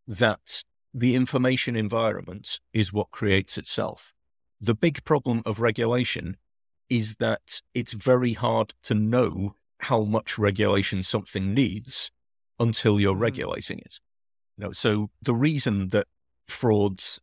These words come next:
Speaker 1: and fraudsters pick up on things that are outside the regulatory system is that if it's outside the regulatory system, you don't have to tell anyone what you're doing.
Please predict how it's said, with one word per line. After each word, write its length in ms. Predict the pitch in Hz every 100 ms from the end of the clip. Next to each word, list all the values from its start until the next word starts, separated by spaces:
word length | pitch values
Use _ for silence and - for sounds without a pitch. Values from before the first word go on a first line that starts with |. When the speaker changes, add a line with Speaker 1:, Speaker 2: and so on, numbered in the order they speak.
| -
Speaker 1:
and 480 | 98 95 92 90 -
fraudsters 800 | - 113 104 - - 101 95 - _ _ _ _ _ -
pick 260 | 123 110
up 180 | 117 - _ - -
on 340 | 87 87 87
things 360 | - 110 101 90
that 160 | 95 101
are 120 | -
outside 500 | 120 113 - 90 82
the 80 | 85
regulatory 560 | 82 78 85 87 85
system 520 | 80 - - 104 107 127 _ _ _ _ -
is 160 | 117 -
that 120 | 110
if 100 | 110
it's 140 | 110
outside 460 | 123 120 - 117 104
the 80 | 98
regulatory 540 | 98 95 98 95 95
system, 520 | - 135 - 82 95 - _ -
you 160 | 104
don't 260 | 101 104 98
have 160 | 107 -
to 120 | 101
tell 240 | - 95
anyone 340 | 98 98 92 92
what 180 | 92 98
you're 100 | 85
doing. 380 | 113 82 -